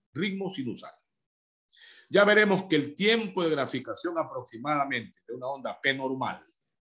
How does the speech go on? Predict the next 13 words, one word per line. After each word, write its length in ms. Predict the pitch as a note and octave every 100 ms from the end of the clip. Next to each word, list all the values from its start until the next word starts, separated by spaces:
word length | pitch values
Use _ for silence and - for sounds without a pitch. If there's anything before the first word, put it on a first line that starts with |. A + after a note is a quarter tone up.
| _ _ _ _ _
con, 420 | B2+ A#2+ B2 -
sin 320 | - - G#3+ E3
alteraciones 600 | A2+ A2+ G2 C#3+ E3 E3+
morfológicas, 760 | E3+ D#3 F3 C3 C3 C3+ C#3 - _ -
es 140 | A2+
aproximadamente 1080 | A#2+ C3 C3 C#3+ D3+ D3 C3 B2+ C3+ C3 - _
ocho 400 | C#3+ D3 D3 C#3+
centésimas 800 | - A2 G2 C3+ C3 C3 A#2+ F#2+
de 120 | G2
segundo, 540 | F#2+ G2+ D3 G#2+ D#2+ -
es 100 | A2+
decir, 420 | G2+ - D3+ - _ _ -
dos, 680 | F#3 D3 F3+ F#3 - -